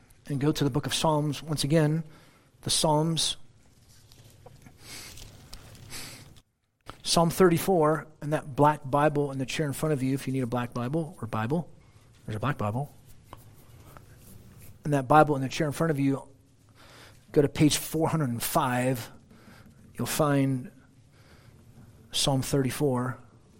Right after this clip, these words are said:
page four oh five in that black Bible, Psalm thirty-four. And I'm doing the Psalm,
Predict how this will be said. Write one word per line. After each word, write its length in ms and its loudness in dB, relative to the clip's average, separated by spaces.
page 220 0
four 260 0
oh 60 0
five 260 -2
in 60 -4
that 180 -4
black 320 -2
Bible, 300 -2
Psalm 320 0
thirty-four. 680 -2
And 140 -2
I'm 160 -2
doing 240 6
the 60 -2
Psalm, 540 2